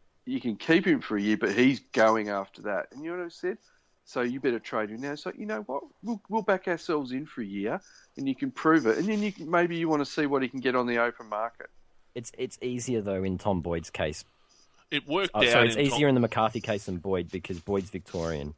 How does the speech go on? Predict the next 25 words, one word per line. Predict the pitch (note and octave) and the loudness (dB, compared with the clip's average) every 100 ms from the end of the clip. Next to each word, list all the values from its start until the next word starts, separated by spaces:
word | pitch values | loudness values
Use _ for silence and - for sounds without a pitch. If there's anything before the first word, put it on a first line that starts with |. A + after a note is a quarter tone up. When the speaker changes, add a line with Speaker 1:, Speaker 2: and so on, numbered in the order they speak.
| _ _ | _ _
Speaker 3:
It, | - - | -20 -6
Speaker 2:
So | - E2+ E2+ D#2 | 0 0 0 -2
Speaker 3:
it | C3+ | -4
worked | C3 F#3 | 0 2
Speaker 2:
if | A2 | 4
he | C3+ | 6
Speaker 3:
out. | |
Speaker 2:
wants | C3+ | 6
Speaker 1:
I | |
guess | - | 4
Speaker 2:
to | |
Speaker 1:
my | A2 G2+ | 4 2
Speaker 2:
go | |
through | F#2 - | 2 0
the | |
Speaker 1:
point | C#3 | 0
with, | |
Speaker 2:
draft, | B2+ F2+ D#2+ - - - _ _ - | 2 2 2 -4 -14 -20 _ _ -6
Speaker 1:
I | D3+ | -4
guess | G3 G#3+ | -2 -2
Speaker 2:
he's | |
Speaker 1:
my | A3+ | -2
Speaker 2:
a | |
better | F#2+ | 2
Speaker 1:
point | G#2 | 2